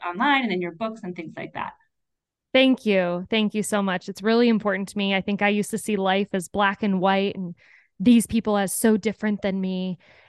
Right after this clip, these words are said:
Speaker 2: And if, if anything, foster care has taught me that I live in the gray, that so much of this world is gray, not black and white, and that maybe we're not so different, you know? Like, all these people that we think we're so different from them. It's like,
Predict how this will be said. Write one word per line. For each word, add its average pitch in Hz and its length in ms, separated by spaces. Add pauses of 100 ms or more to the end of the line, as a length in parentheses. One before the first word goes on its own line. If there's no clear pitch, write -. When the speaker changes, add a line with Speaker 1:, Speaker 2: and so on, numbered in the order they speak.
Speaker 2:
And 208 160
if, 196 200
if 233 200
anything, 226 400
foster 196 400
care 196 240
has 185 180
taught 190 240
me 185 160
that 175 260
I 190 140
live 190 220
in 202 80
the 190 100
gray, 214 480 (160)
that - 160 (140)
so 226 360
much 247 220
of 269 140
this - 200
world 262 220
is 277 160
gray, 240 320
not 254 240
black 226 240
and 233 140
white, 254 340
and 220 300 (560)
that 240 120
maybe 285 240
we're 330 140
not 311 240
so 294 180
different, 233 460 (220)
you 208 100
know? 214 400 (220)
Like, 226 200
all 226 140
these 269 160
people 226 380
that 196 120
we 208 120
think 208 240
we're 190 100
so 269 240
different - 480
from 175 160
them. 170 300
It's - 80
like, 208 160